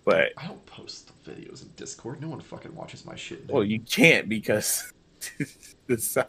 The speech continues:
Speaker 1: file size is too
Speaker 2: Oh,
Speaker 1: large.
Speaker 2: yeah, that too.
Speaker 1: Yeah, I was just trying to help you plug that, you know, review
Speaker 2: Yes.
Speaker 1: on
Speaker 2: Go, go watch my review
Speaker 1: Smoke.
Speaker 2: of the amazing effects,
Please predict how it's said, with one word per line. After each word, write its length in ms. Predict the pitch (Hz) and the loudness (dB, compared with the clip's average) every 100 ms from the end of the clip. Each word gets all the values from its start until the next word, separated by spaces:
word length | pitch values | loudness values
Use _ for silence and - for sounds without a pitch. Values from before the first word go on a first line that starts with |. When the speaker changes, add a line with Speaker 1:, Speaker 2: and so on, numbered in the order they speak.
| - | 0
Speaker 1:
file 260 | 127 120 117 | 4 4 4
size 400 | - 101 90 104 | 0 0 0 -2
is 100 | 104 | -8
too 140 | - - | -12 -6
Speaker 2:
Oh, 80 | 92 | -2
Speaker 1:
large. 220 | 101 101 | 0 0
Speaker 2:
yeah, 160 | 92 87 | -4 -8
that 160 | 107 107 | -12 -12
too. 320 | - 104 78 101 _ - - _ _ _ _ | -12 -10 -12 -16 _ -20 -20 _ _ _ _
Speaker 1:
Yeah, 240 | 131 101 101 - | 8 8 4 4
I 100 | 151 | 10
was 100 | 175 | 10
just 120 | 151 - | 10 10
trying 140 | 131 | 10
to 60 | 123 | 10
help 140 | 104 | 6
you 60 | 101 | 0
plug 340 | - 120 107 | 6 6 8
that, 360 | 107 101 - - | 6 6 4 2
you 160 | 104 | -2
know, 160 | 98 95 | 0 0
review 540 | 95 107 - 143 151 | 2 0 0 0 2
Speaker 2:
Yes. 80 | 101 | 2
Speaker 1:
on 380 | 90 95 92 92 | 2 2 0 -2
Speaker 2:
Go, 260 | 110 127 135 | -4 -6 -4
go 200 | 135 139 | -4 -4
watch 320 | 143 151 - | -2 -6 -8
my 100 | 120 | -8
review 320 | 120 113 135 | -8 -6 -4
Speaker 1:
Smoke. 420 | 127 110 139 135 113 | -2 4 4 4 0
Speaker 2:
of 140 | 110 107 | -10 -8
the 240 | 107 110 | -6 -6
amazing 800 | 107 104 107 127 117 104 104 101 - _ _ _ _ _ _ _ _ _ _ _ - | -6 -10 -8 -8 -8 -10 -10 -14 -18 _ _ _ _ _ _ _ _ _ _ _ -16
effects, 600 | - 131 110 - - - | -8 -4 -4 -6 -16 -20